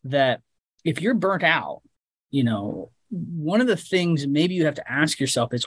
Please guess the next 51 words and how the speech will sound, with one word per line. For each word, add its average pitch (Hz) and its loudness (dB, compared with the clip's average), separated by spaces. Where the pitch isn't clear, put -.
are 151 4
you 170 0
delegating 117 -2
enough? 78 -12
Or 143 2
are - 4
you 160 2
trying 165 2
to 127 -2
hoard 175 2
stuff - 2
and 123 0
keep 170 0
to - 0
yourself? 120 2
And 151 2
then 170 4
once 220 2
you 160 -4
delegate 175 2
it, 139 0
are 117 -6
you 147 2
truly 240 0
delegating 135 0
it? 95 -6
Or 185 2
are 170 2
you, 208 2
like, 190 0
coming 226 0
over 196 2
the 165 -2
back 143 0
of 160 -2
the 156 -2
guy 156 2
who 147 -2
you 139 2
asked 147 2
to 139 -8
do 151 2
it 143 -2
and, 135 -4
like, 135 0
trying 165 4
to 151 2
direct 139 -2
him? 98 0
Okay. 127 0
Like, 139 0